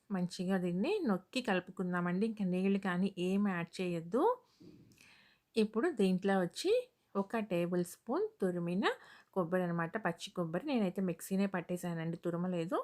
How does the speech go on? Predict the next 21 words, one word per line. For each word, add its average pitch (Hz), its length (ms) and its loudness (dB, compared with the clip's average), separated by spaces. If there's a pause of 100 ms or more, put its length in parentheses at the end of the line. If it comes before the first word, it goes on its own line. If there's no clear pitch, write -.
(380)
మీరు 180 220 -4
కావాలనుకున్న 180 680 0
వాళ్ళు 185 200 2
తురిమి 170 280 0
కూడా 226 220 0
యాడ్ 180 220 0
చేసుకోవచ్చు 175 540 -4
అనమాట. 170 340 -4 (540)
ఒక 214 240 0
పావు 185 360 2
టీ 190 180 0
స్పూన్ 175 360 -4
వచ్చి 170 280 0 (600)
పెప్పర్ 185 340 -2
పౌడర్ 160 380 0
అండి, 170 180 -2
మిరియాల 170 420 0
పొడి 175 320 2 (3250)
వేసేసి 196 420 0
మంచిగా 196 600 2
చేత్తో 185 440 -2